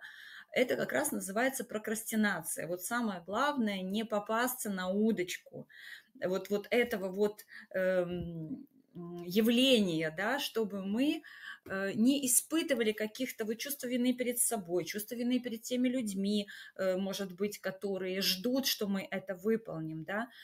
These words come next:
вот, чтобы каких-то душевных мук, страданий у нас не было, потому что мы действительно мучаемся, если мы откладываем то, что нам не нравится, но мы понимаем, что нам это надо сделать, мы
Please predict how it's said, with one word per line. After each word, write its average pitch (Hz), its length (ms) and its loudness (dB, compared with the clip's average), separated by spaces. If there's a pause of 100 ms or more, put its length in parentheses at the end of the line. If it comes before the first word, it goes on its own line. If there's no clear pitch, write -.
(280)
вот, 180 320 -2
чтобы 226 340 -2
каких-то 247 440 0 (100)
душевных 226 840 2
мук, 226 340 4
страданий 214 760 2
у 202 40 -2
нас 196 260 -2
не 214 180 0
было, 190 180 -4
потому 311 240 -2
что 349 180 -4
мы 349 120 0
действительно 285 600 0
мучаемся, 185 600 -2
если 240 200 -6
мы 254 140 2
откладываем 220 840 -2 (500)
то, 262 140 4
что 226 180 -2
нам 208 240 0
не 208 100 2
нравится, 220 540 0
но 180 120 -4
мы 202 140 0
понимаем, 208 440 0
что - 180 -10
нам 185 200 -6
это 196 140 -8
надо 180 260 -6
сделать, 185 420 -4
мы 196 400 -2